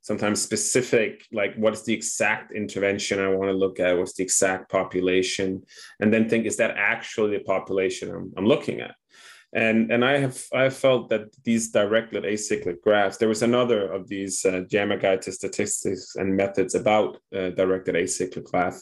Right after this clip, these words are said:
graphs just a few months before we published ours. And I think it's a very, very simple but very useful tool to understand some of these concepts, because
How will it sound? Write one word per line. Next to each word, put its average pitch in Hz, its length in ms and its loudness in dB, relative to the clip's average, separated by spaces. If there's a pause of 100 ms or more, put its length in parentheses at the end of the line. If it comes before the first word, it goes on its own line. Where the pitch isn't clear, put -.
(140)
graphs 95 360 0
just 107 180 -2
a - 60 0
few - 180 2
months 101 280 0
before 95 380 2
we 92 140 0
published 92 420 -2
ours. 92 480 -2 (520)
And 117 80 4
I 120 40 2
think 151 180 0
it's 120 180 2
a 131 60 2
very, 143 560 4
very 120 280 4
simple 127 720 -4
but 95 200 -2
very 110 300 4
useful 98 640 -6
tool 127 600 4 (560)
to 101 420 2
understand 101 560 0
some 98 140 0
of 92 80 0
these 92 180 -2
concepts, 98 560 -2
because - 480 0